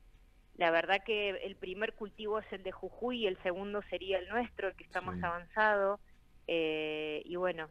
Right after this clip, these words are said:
Speaker 1: eh, la, la realidad es que la sociedad lo necesita y, y, y tenemos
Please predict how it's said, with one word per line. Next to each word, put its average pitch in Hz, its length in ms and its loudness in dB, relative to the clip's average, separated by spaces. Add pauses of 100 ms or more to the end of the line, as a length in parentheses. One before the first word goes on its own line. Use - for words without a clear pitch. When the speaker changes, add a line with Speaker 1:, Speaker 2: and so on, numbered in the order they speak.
Speaker 1:
eh, 165 420 2
la, 156 160 0
la 170 200 6
realidad 185 440 6
es 254 80 -4
que 190 160 -2
la 175 180 -2
sociedad 190 360 -2
lo 202 120 -2
necesita 208 720 0
y, 165 240 -2
y, 156 340 -8
y 165 100 -10
tenemos 165 460 -6